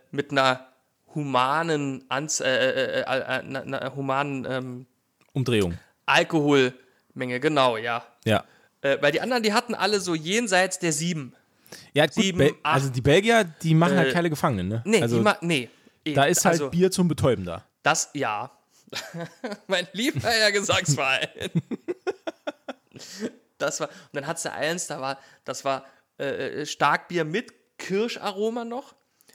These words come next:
Speaker 1: Fu-, also ganz, also
Speaker 2: Ja.
Speaker 1: nee, das war alles nicht mehr sehr le-, das war alles nicht lecker. Ich konnte keins davon wirklich trinken. Das war traurig. Ich hab, ich hab, ich hab fast alle müssen leider, ähm,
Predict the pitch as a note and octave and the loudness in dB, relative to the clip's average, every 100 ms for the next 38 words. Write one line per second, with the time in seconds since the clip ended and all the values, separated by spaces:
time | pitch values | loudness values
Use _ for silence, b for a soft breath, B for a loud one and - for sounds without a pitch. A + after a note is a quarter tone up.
0 | b _ _ C#3 - C#3 - - - D3 | b _ _ -10 -6 -8 -10 -16 -14 -12
1 | G#3+ G3+ - - C3 C3 A#2 G#2 G2+ C3+ | -10 -8 -10 -10 -12 -10 -8 -6 -6 -8
2 | - _ - C#3 - B2+ B2 C3+ C3 C#3 | -12 _ -6 -4 -4 -6 -6 -8 -8 -8
3 | C3 A#2+ A#2 A2+ B2+ B2+ B2 - A2+ - | -10 -10 -14 -14 -12 -10 -10 -10 -12 -16
4 | - A#2 A2+ A2+ - D#3+ E3+ E3 D#3+ C#3 | -18 -18 -14 -12 -10 -8 -6 -6 -8 -10
5 | C#3+ C3+ C3 - A2+ A2+ - - _ _ | -10 -10 -12 -14 -16 -18 -20 -20 _ _
6 | _ _ _ _ _ _ _ _ _ _ | _ _ _ _ _ _ _ _ _ _
7 | - C3+ B2+ B2 B2 B2 C3 - - - | -10 -10 -8 -6 -6 -6 -12 -12 -14 -10
8 | C3+ _ - C#3+ C#3 C#3+ - - C3 A#2+ | -12 _ -14 -12 -10 -10 -10 -10 -8 -10
9 | B2+ - C3 A#2 A#2+ A#2+ B2 - _ B | -10 -12 -12 -12 -10 -10 -12 -14 _ B
10 | B B B B B B B _ - B2+ | B B B B B B B _ -12 -10
11 | A#2 A#2 A2+ | -10 -16 -20